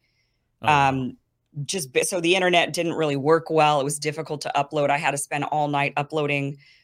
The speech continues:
Speaker 2: I made sure to upload all of my footage to the cloud because I knew that the Israelis would potentially get my phone and delete everything. They do that, um, regularly when you're coming in and out of the country.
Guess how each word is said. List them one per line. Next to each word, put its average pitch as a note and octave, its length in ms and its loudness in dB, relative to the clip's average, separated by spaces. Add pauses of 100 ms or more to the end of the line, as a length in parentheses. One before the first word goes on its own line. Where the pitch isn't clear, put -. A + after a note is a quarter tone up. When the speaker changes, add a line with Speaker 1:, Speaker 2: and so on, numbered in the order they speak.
(100)
Speaker 2:
I F3 80 6
made G#3+ 220 4
sure G3 180 -2
to F3+ 160 4
upload F#3+ 460 2
all D3+ 200 4
of D#3 60 0
my D3 160 0
footage C#3+ 640 -2 (920)
to F3+ 180 -2
the F3 80 0
cloud D#3 420 4
because D#3 400 -2
I D3+ 140 0
knew D3+ 260 2
that D3 220 2
the D3 120 -2
Israelis C#3+ 520 -2
would B2 200 -6 (540)
potentially F3+ 520 -2
get D3+ 220 0
my D3 160 2
phone C#3+ 380 0
and C3+ 240 -4
delete C#3+ 460 -2
everything. G3+ 580 2
They D3+ 160 2
do C#3+ 260 -2
that, F#3+ 420 0 (120)
um, C#3 640 0
regularly F3+ 640 2
when D#3+ 140 0
you're C#3+ 100 0
coming C#3+ 320 -2
in C#3+ 120 0
and C#3 120 0
out C3+ 160 0
of B2 40 -2
the C3 60 -4
country. D3 560 -4